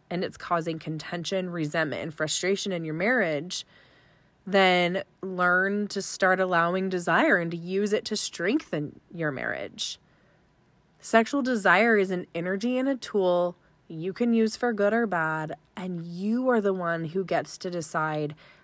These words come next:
how to integrate this energy and this tool into your life.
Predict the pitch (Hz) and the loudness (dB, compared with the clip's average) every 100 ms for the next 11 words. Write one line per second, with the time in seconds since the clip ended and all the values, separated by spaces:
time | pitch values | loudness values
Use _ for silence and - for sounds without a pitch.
0 | _ - 175 180 185 - - 220 214 214 | _ -4 0 2 0 -2 0 0 0 0
1 | 196 190 202 208 - - - _ - 208 | 0 0 -2 -2 -4 -10 -14 _ -2 0
2 | 190 175 180 160 - 170 170 160 - - | 0 -2 -4 -4 -2 -4 -4 -4 -6 -6
3 | - 220 175 170 - 180 165 156 196 170 | 0 4 4 2 0 -4 -4 -6 -6 -2
4 | 175 175 175 175 165 - - | -2 -4 2 4 4 -2 -14